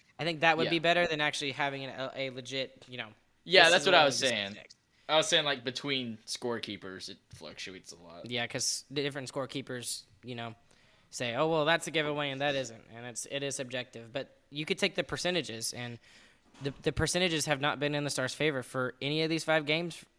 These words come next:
Speaker 1: at all, and we've given up the puck a lot. And, uh, Miro had a couple, so I think he had three that I noticed.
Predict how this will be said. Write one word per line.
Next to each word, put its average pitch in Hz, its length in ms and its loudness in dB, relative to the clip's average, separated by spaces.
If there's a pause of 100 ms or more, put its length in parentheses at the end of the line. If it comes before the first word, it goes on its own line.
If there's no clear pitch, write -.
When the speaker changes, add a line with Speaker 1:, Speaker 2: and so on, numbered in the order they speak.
Speaker 1:
at 120 140 -2
all, 131 260 0 (300)
and 123 420 -10
we've 135 240 -8
given 147 220 -2
up 147 120 -4
the 135 60 -14
puck 143 220 -4
a 123 60 -8
lot. 123 280 -6 (260)
And, 123 320 -8
uh, 120 200 -4 (1200)
Miro 123 320 -2
had 156 220 4
a 156 60 0
couple, 170 320 0 (360)
so 117 500 -8 (140)
I 123 120 -6
think 156 160 -10
he 196 100 -2
had 151 260 -4 (200)
three 160 500 -6 (280)
that 139 140 -4
I 135 120 -4
noticed. 165 580 -2